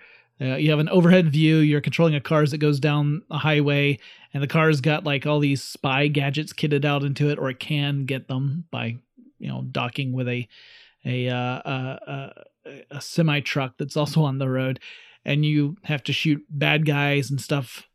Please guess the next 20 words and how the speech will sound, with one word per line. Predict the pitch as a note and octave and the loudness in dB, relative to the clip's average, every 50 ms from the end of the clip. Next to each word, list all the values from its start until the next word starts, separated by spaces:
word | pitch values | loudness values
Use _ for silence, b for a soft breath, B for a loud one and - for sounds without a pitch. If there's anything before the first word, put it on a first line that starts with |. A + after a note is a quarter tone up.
| _ _ - | _ _ -12
Super | - - A#3+ G#3 G3 F3 | -4 -2 0 2 2 4
cool | - F3 E3+ D#3 | 4 4 4 6
game. | D3 D#3+ D#3 D#3 D#3 D#3+ D3 B B B B B B - | 4 4 4 4 4 2 0 B B B B B B 0
And | F#3+ F#3+ | 2 4
a | G3 | 4
lot | G3+ A3+ C4+ C#4+ B3+ | 4 4 2 2 4
of | G#3+ | 4
other | A#3 A3+ A#3 | 6 6 6
big | G#3+ F3 A3 A3 G3 | 8 8 6 6 6
titles | - G3+ G#3 G#3 G3+ F3+ - | 6 4 6 6 4 4 6
came | - F#3+ F#3+ | 6 6 6
out | G3 G3 - | 6 4 4
that | F#3 F#3 F#3+ | 2 2 4
year, | F3+ F3+ F#3 F#3 F#3 | 4 4 4 4 4
like | F3+ D#3+ D3 C3 A#2+ | 2 2 0 2 2
Discs | D#3 E3 E3 - - - | 2 2 0 0 -2 0
of | E3+ C#3+ | 0 0
Tron, | - - - D#3 C#3+ D3 D3+ D3+ D3+ D3+ D3+ D3+ D3+ - - - | 0 -2 0 0 2 2 2 2 2 2 2 0 -2 -4 -6 -4
Elevator | C#3+ D3 D#3 E3 D#3 D#3 D#3 D#3+ D#3 | -2 2 2 4 4 4 6 6 4
Action, | D#3 D3+ D3+ D3 - - E3+ D#3+ E3 E3 D#3 | 4 4 2 0 2 4 4 6 6 4 2